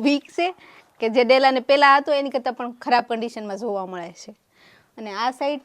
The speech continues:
થોડોક સુધારો છે કે એક સાઈડ કમ્પ્લીટ પૂરો કરી નાખેલ છે અને આ સાઈડ બાકી છે. તો હવે આપણે આગળ વધીએ અમારા ઘર તરફ કે જ્યાં તમને જોવા મળે છે એકદમ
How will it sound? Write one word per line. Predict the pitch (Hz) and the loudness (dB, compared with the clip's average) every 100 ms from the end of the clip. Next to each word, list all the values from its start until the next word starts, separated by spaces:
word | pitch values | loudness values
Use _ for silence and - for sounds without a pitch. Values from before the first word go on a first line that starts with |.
| - | -8
થોડોક | 254 226 - | -6 -6 -6
સુધારો | 269 240 269 311 269 | -2 2 4 2 -6
છે | - 359 339 269 240 - _ | -4 -4 -2 -8 -8 -10 _
કે | 240 247 | 0 2
એક | 254 | 0
સાઈડ | 285 262 - - | 2 2 0 -2
કમ્પ્લીટ | 277 285 311 302 | -2 0 -6 -4
પૂરો | 294 285 262 | -4 -2 -2
કરી | 269 294 302 | -4 -2 -4
નાખેલ | 294 - 302 302 | -6 -8 -8 -8
છે | 330 330 _ _ _ _ _ | -12 -14 _ _ _ _ _
અને | 233 220 | -8 -6
આ | 220 | -4
સાઈડ | 226 214 190 | -4 -4 -6
બાકી | 175 175 - | -6 -12 -16
છે. | 202 _ _ _ _ _ _ _ _ _ | -20 _ _ _ _ _ _ _ _ _
તો | 208 | -8
હવે | 196 | -6
આપણે | 202 214 | -2 0
આગળ | 208 247 277 | 0 2 2
વધીએ | 302 247 311 339 - _ _ _ 262 | 2 2 2 2 -2 _ _ _ -10
અમારા | 226 214 208 202 | -4 -2 -2 0
ઘર | 294 277 | -2 2
તરફ | 294 302 - - _ _ _ _ - _ _ - _ _ - _ - | 0 0 -4 -18 _ _ _ _ -20 _ _ -20 _ _ -20 _ -4
કે | 247 | 0
જ્યાં | 285 302 | 4 4
તમને | 294 294 262 | 4 2 4
જોવા | 285 285 | 6 4
મળે | 269 269 262 | 4 -2 0
છે | |
એકદમ | 254 240 247 | -2 -2 -4